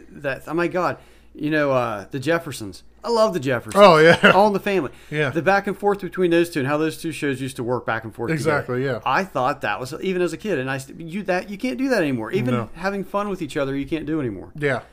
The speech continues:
Speaker 1: And it's like, if people would just take politics and race out of it, there, there'd be no problems.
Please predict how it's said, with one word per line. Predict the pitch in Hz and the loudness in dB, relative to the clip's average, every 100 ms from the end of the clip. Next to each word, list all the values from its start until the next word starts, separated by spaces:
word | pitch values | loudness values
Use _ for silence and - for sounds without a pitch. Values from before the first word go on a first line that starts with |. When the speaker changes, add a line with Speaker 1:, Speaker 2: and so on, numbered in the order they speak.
| - | -8
Speaker 1:
And | 165 | -4
it's | 165 | -2
like, | 180 160 | -2 -4
if | 135 | -4
people | 285 277 | -4 -2
would | 208 | -2
just | 170 185 - | -2 -2 -2
take | 170 147 135 - - - | -2 -2 -4 -20 -20 -12
politics | 208 277 - 226 220 - - - - 156 | -6 -4 -4 -4 -4 -10 -18 -20 -12 -4
and | 160 | 0
race | 151 156 147 - | 2 0 -2 -6
out | 117 135 | -4 -4
of | 139 | -2
it, | 165 - - - - - - - - - - - | -2 -4 -16 -20 -20 -20 -20 -20 -20 -20 -20 -12
there, | 170 160 - - | -8 -8 -10 -8
there'd | 180 170 | -6 -2
be | 175 | 0
no | 151 | 0
problems. | 135 120 110 113 113 | -2 -6 -4 -8 -10